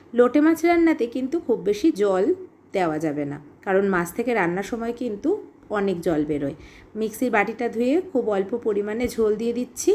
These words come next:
এবার গ্যাসের ফ্লেমটাকে মিডিয়ামে রেখে ঢাকা দিয়ে কিছুক্ষণ হতে দেব। বেশ কয়েক মিনিট পর ঢাকনা খুলে নিলাম। দেখুন কতটা জল কিন্তু লোটে মাছ থেকে বেরিয়েছে আর মাছগুলো সুন্দর সেদ্ধ হয়ে গেছে। এরকম গা মাখা মাখা ঝোলই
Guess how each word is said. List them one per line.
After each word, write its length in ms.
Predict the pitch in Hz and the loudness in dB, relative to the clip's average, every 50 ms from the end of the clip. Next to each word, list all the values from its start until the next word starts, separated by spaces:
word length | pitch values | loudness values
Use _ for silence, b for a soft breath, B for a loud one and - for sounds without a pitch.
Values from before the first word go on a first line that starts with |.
| 453 370 196 | 4 2 2
এবার 160 | 175 185 170 160 | 0 0 0 0
গ্যাসের 300 | 170 160 165 - 214 220 214 | -2 -2 -2 -4 -6 -6 -4
ফ্লেমটাকে 420 | - 214 190 185 180 196 185 - 190 180 | -4 -4 -4 -4 -6 -6 -6 -6 -4 -2
মিডিয়ামে 360 | 160 156 165 170 175 175 180 170 | -2 0 0 0 0 0 -2 -2
রেখে 160 | 185 - - 381 - 190 | -4 -4 -4 -4 -4 -2
ঢাকা 220 | 180 175 - 160 151 | -4 -4 -4 -6 -2
দিয়ে 200 | 151 - 202 269 349 - | -2 0 0 0 0 0
কিছুক্ষণ 380 | 226 - - 170 160 - 165 160 160 | -4 -6 -6 -10 -8 -6 -6 -4 -4
হতে 180 | 156 - - 135 139 | -6 -6 -8 -10 -8
দেব। 140 | 135 135 143 - 165 B B B B B B B - | -10 -10 -10 -14 -18 B B B B B B B 0
বেশ 180 | 196 214 214 - - - | 2 2 2 0 -2 -2
কয়েক 200 | 214 202 196 196 - | -2 -2 -2 0 2
মিনিট 200 | 262 277 294 285 - | 2 2 2 2 0
পর 100 | 233 233 247 226 214 | -2 -2 -2 -2 -4
ঢাকনা 240 | 196 175 - 185 190 | -6 -6 -4 -6 -6
খুলে 260 | 185 - 190 185 185 185 185 | -4 -4 -2 0 0 0 -2
নিলাম। 220 | 185 202 240 285 403 403 B B B B B - - 165 | -2 -2 -2 -2 -4 -4 B B B B B -6 -2 -2
দেখুন 280 | 175 170 170 - 226 277 339 - - - - | -2 -2 -2 -2 0 0 0 -2 -4 -4 -2
কতটা 460 | 196 180 180 - 202 202 202 190 190 | -2 -2 -2 -2 -4 -4 -2 -4 -4
জল 260 | 185 170 185 170 156 151 160 - | -2 0 0 0 0 0 0 -2
কিন্তু 260 | 170 156 160 170 294 330 285 | -2 -2 0 2 2 2 4
লোটে 200 | 208 170 147 151 151 | 2 0 -2 -6 -6
মাছ 120 | 147 151 - - | -8 -8 -8 -8
থেকে 140 | 160 - 156 156 156 | -8 -8 -6 -6 -4
বেরিয়েছে 440 | 147 139 139 143 147 143 - - 320 415 453 233 | -4 -4 -4 -4 -6 -6 -4 -2 -2 -2 0 0
আর 80 | 180 165 170 160 | 0 2 2 0
মাছগুলো 460 | 147 147 143 151 165 175 165 156 175 269 330 B B B B B B - - | 0 -2 -4 -2 0 2 2 2 2 0 -2 B B B B B B -14 -2
সুন্দর 400 | - 269 269 262 262 269 311 403 415 - - | 2 4 4 6 4 4 2 0 -2 -4 -4
সেদ্ধ 240 | - 190 156 - - 170 165 | -4 -4 -4 -4 -4 -4 -2
হয়ে 140 | 156 139 139 143 | -2 -2 -4 -6
গেছে। 240 | 143 143 - - 175 - B B B B B B B B 277 | -8 -10 -10 -12 -12 -14 B B B B B B B B 4
এরকম 300 | 262 277 277 - 311 294 285 - 226 | 4 4 4 4 4 4 4 2 0
গা 100 | 208 202 208 | 0 -2 -2
মাখা 260 | 214 233 233 - 254 233 | -2 -4 -4 -2 -2 -2
মাখা 200 | 226 208 - 220 196 | -2 -4 -4 -6 -6
ঝোলই 380 | 202 - 185 165 170 202 294 | -4 -2 0 0 2 2 0